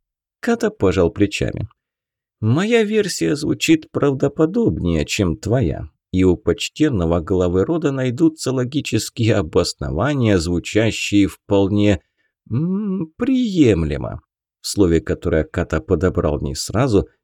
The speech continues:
отчетливо звучало презрение. «Что-нибудь об ответственности, лежащей на его плечах, и что ляжет на твои плечи, и что твоя возможная смерть в Нижнем городе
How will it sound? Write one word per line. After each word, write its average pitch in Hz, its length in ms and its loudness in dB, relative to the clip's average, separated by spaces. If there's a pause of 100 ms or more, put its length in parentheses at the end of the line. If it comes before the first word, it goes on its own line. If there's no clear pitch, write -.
(100)
отчетливо 80 920 -2
звучало 110 500 -2
презрение. 104 800 0 (500)
«Что-нибудь - 800 0
об 95 160 0
ответственности, 135 960 -2
лежащей 123 720 0
на 113 100 0
его 113 280 2
плечах, 107 840 -2 (180)
и 240 120 0
что - 280 -4
ляжет 120 460 -2
на 107 160 0
твои 117 460 0
плечи, 107 640 0 (260)
и 98 120 4
что - 280 -2
твоя 80 380 -2
возможная 82 680 -2
смерть 90 480 0
в 80 80 -2
Нижнем 76 500 -4
городе 95 460 0